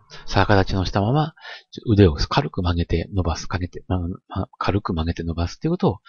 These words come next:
してもらったら、えー、いいかなと思っております。これで、そうですね、もう三年ぐらい、えー、最後にぎっくり腰をしてから三年ぐらい経つんですけれども、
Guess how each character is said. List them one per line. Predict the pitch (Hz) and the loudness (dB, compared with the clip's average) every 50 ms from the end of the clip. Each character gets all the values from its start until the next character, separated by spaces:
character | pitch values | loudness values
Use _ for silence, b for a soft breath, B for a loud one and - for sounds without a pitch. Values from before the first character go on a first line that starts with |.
| B B B B - | B B B B -6
し | - | -4
て | - 90 | -2 -2
も | 87 85 80 | 0 0 -2
ら | 80 | -2
っ | 85 | -4
た | - - 120 | -6 -6 -4
ら、 | 117 110 95 - - B B B B B B B B B B _ _ _ | -4 -4 -4 -8 -10 B B B B B B B B B B _ _ _
え | - 87 | -8 -8
ー、 | 87 | -6
い | 82 | -4
い | - | -2
か | - 82 | -2 0
な | 80 82 - | 0 -2 -2
と | - 78 | -2 -6
思 | 73 71 | -8 -8
っ | - | -10
て | - - | -12 -14
お | - | -16
り | - - | -18 -18
ま | - - | -20 -20
す。 | - - _ _ _ b b b b b b _ | -20 -20 _ _ _ b b b b b b _
こ | - - 160 | -6 -2 0
れ | 165 | 2
で、 | 160 156 160 165 - _ B B B B B - | 2 2 0 -2 -6 _ B B B B B -6
そ | - - | -2 -2
う | 90 | -2
で | 87 | -2
す | - 104 | -2 -4
ね、 | 101 | -2
も | 104 104 90 82 95 - _ _ _ _ _ | 0 0 0 -2 -4 -8 _ _ _ _ _
う | - | -2
三 | - 120 113 117 117 | 0 0 0 0 0
年 | 113 113 117 | -2 -2 0
ぐ | 117 110 | 0 0
ら | 92 85 - | 0 0 -2
い、 | - - _ _ _ b b b b b _ - | -6 -12 _ _ _ b b b b b _ -6
え | 85 78 78 78 85 - | -4 -4 -2 -4 -6 -6
ー、 | - | -2
最 | - 104 92 | 0 0 0
後 | 87 78 | 0 -2
に | 78 78 | -4 -4
ぎ | 90 90 | -6 -6
っ | - | -4
く | - 95 | -2 -2
り | 90 | -2
腰 | 82 82 85 82 | -2 -4 -6 -6
を | 80 | -6
し | - | -4
て | - 110 | -2 -2
か | - 104 | 0 0
ら | 90 | 0
三 | - 92 82 | 0 0 -2
年 | 87 87 | -2 -4
ぐ | 85 82 | -4 -4
ら | 78 | -4
い | - | -4
経 | 82 87 | -6 -8
つ | - - 90 | -8 -8 -12
ん | 87 | -12
で | - | -12
す | - - - | -12 -8 -4
け | 113 | -4
れ | 123 | -2
ど | 143 156 | -2 -2
も、 | 165 151 - | -2 -2 -4